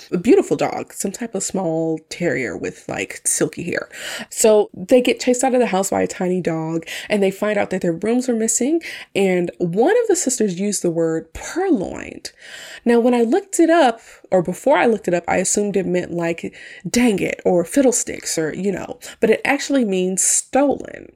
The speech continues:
So my vocabulary is broadening every day. If something gets purloined, it's been stolen. Okay, so Winnie realizes that Gary Marshall was not the real Satan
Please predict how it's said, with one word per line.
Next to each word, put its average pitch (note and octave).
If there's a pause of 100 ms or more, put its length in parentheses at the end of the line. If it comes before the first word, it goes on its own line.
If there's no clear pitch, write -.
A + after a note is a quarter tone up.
(340)
So F3
my F#3+
vocabulary G3
is -
broadening D#3+
every E3 (140)
day. - (280)
If F3
something B3
gets A3+
purloined, F3+
it's -
been E3
stolen. - (400)
Okay, G3+ (320)
so - (240)
Winnie A#3+
realizes G#3+ (200)
that A#3
Gary B3+
Marshall A#3
was C4
not C#4
the C#4
real B3+
Satan D4